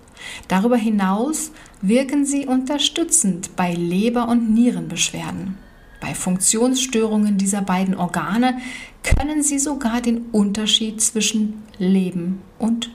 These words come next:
Tod ausmachen. Das in Melonen enthaltene Wasser ist unserem Blut sehr ähnlich und reich an hoch bioverfügbarem Natrium und Kalium.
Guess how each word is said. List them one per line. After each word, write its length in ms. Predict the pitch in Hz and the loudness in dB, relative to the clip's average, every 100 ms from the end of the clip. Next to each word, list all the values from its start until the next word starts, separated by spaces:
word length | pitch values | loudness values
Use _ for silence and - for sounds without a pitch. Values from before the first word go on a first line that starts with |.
| - | -10
Tod 440 | - 226 - - - | -4 -2 -4 -8 -10
ausmachen. 540 | 151 156 - 165 - - - - - - - - - - - - - - - - - - - - | -8 -8 -8 -10 -12 -18 -20 -20 -20 -20 -20 -20 -20 -20 -20 -20 -20 -20 -20 -18 -12 -8 -8 -2
Das 180 | - 233 | 2 4
in 140 | 254 262 | 4 4
Melonen 500 | 247 233 294 330 277 | 4 2 2 2 2
enthaltene 640 | 254 - 254 269 254 220 | 0 2 0 4 2 2
Wasser 560 | 233 294 - 202 196 196 | 0 0 0 0 0 0
ist 300 | 208 - - | 0 0 0
unserem 480 | 220 240 247 208 190 | 2 2 2 2 2
Blut 380 | 196 214 240 240 196 | 2 0 0 -2 0
sehr 440 | 185 208 208 208 | 0 2 0 0
ähnlich 580 | 226 254 190 196 254 - - - - | 2 4 2 0 -4 -8 -14 -16 -8
und 360 | - 226 214 - - 180 170 | 0 2 2 -4 -6 -6 0
reich 400 | 226 254 - - | 2 2 -2 0
an 220 | 196 190 | 2 2
hoch 380 | 202 240 262 - | 2 2 0 -6
bioverfügbarem 1300 | - 226 233 226 226 202 196 202 196 196 180 180 175 | -2 2 2 2 0 -2 0 -2 0 0 0 0 0
Natrium 760 | 170 196 - - 220 220 214 | 0 -2 -4 -4 -2 -2 -2
und 280 | 220 233 - | 0 -2 -4
Kalium. 800 | - 180 165 156 165 - - 190 | -6 -6 -4 -4 -6 -8 -8 -10